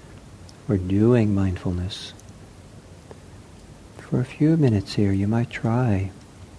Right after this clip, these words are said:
or you might trust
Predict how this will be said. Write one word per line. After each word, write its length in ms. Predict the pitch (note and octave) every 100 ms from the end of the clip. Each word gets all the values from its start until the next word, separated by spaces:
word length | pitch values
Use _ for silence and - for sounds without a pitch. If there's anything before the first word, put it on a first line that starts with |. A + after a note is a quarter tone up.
| - - - - - - - - - - - - - - - - - - - - - - - - - - - - - - - - -
or 60 |
you 140 | B2+ A2+
might 240 | A2 G2+
trust 680 | - - C3 A2+ - -